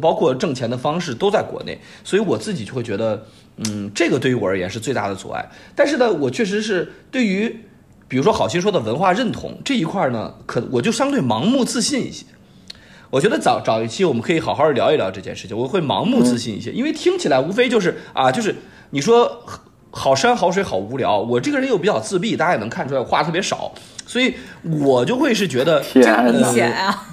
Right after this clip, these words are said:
Speaker 1: 找一天，嗯，不是，找一间这个小房子，每天，对吧，这个，呃，这个自得其乐、归园田居，这样的生活不是很好吗？对吧？所以我会觉得，其实在这一方面，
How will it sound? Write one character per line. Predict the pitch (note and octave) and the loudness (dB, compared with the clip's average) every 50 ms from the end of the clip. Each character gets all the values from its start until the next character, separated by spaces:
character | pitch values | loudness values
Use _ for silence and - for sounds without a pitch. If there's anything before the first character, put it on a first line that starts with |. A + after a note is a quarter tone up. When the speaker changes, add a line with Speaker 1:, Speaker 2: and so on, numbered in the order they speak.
| - - | -2 2
Speaker 1:
找 | - F3 D3+ C3+ C3+ | 4 4 6 6 6
一 | E3+ A3+ A3+ | 4 4 2
天， | F#3+ - A3 C4 C4 C4 C4 C4 C4 - - - | 0 2 2 4 4 4 4 2 -2 -6 -10 -6
嗯， | - F3+ D#3+ C#3 B2 A#2+ - - - - - _ | -4 -4 -4 -4 -6 -10 -14 -20 -20 -20 -20 _
不 | - E3+ | -8 -4
是， | D#3 C#3+ A2 - - - - - - _ - - - | -4 -4 -4 -6 -12 -20 -20 -20 -20 _ -20 -6 0
找 | - F3 D3+ D3+ F#3 | 4 4 6 6 6
一 | A#3+ B3 | 4 2
间 | A3 G#3 B3+ B3 B3+ B3 | 4 4 4 4 4 4
这 | B3+ A#3+ | 2 -2
个 | F#3+ E3+ | -2 0
小 | - B2+ | 0 0
房 | A2+ B2 A2+ G#2 A2+ B2+ | 0 0 0 0 0 -2
子， | C#3+ F3 F#3+ F3 D#3 C#3 C3 | -2 -2 0 0 2 0 0
每 | B2+ B2+ A#2 A2+ | -2 -4 -6 -4
天， | A#2 E3 E3 E3 E3+ | -2 0 0 0 0
对 | E3 E3 | -2 -2
吧， | D3+ C#3 B2 A#2 | 0 0 0 0
这 | C#3 C#3+ | -2 -4
个， | B2 B2+ A#2+ A#2 A2+ A2+ A2 G#2+ G#2 - - - - | -4 -2 -2 0 2 0 0 0 -2 -4 -6 -6 -6
呃， | G#2+ A2 G#2+ G2+ G2+ G2+ G2 G2 | -6 -4 -4 -2 -2 -4 -4 -4
这 | F2 - A2 | -6 -8 -8
个 | G#2+ G#2+ G2 G2 G2 G2+ - - | -6 -4 -4 -4 -6 -6 -8 -6
自 | - - B3 E3 | -2 0 0 2
得 | C3+ C3 C#3 D#3 | 2 2 2 2
其 | D3+ - B2+ B2+ | 0 -2 -2 2
乐、 | D#3+ E3 C#3 A2+ | 4 4 4 2
归 | A#2 - F3+ | 2 2 2
园 | E3+ D3 C3 C#3 | 4 4 2 0
田 | C3+ - B2 A2+ B2 | -2 -6 -6 -6 -6
居， | A#2+ C3 C3+ D3 | -6 -6 -4 -4
这 | D#3 C4+ | -2 -2
样 | B3 G#3 | -2 -2
的 | F#3+ | -2
生 | F#3 - A#3+ | -2 0 2
活 | A#3 A3+ | 2 4
不 | A#3 A#3 | 4 2
是 | G#3+ | 2
很 | - - D3+ C#3 F#3+ | 2 0 -4 -4 -4
好 | A3 A3 E3 A#2+ | -2 0 0 0
吗？ | G#2+ A2 A2+ A#2 B2 B2 C3 C3+ C3+ | 2 0 -2 -2 -2 -4 -6 -6 -4
对 | C#3+ C#3 | -2 0
吧？ | C#3 B2+ B2 | 2 2 2
所 | A#2+ - | 0 0
以 | G3 | -2
我 | G#3+ F#3 C#3 A2 F#2+ | -2 0 -2 -2 -2
会 | - B3 | -2 -2
觉 | A3+ D3 A2+ | 0 0 0
得， | A#2 C3 | -2 -2
其 | B2+ - E3+ | -2 -2 -2
实 | E3 G#3 | -2 0
在 | F#3 A3+ A3+ | 2 0 2
这 | A3+ - G4 | 2 2 2
一 | F4 G#3+ B2 A2+ | 2 0 -2 -4
方 | A2 - A2+ A2 | -4 -4 -4 -4
面， | G#2+ G#2+ F2+ - - | -4 -6 -6 -8 -10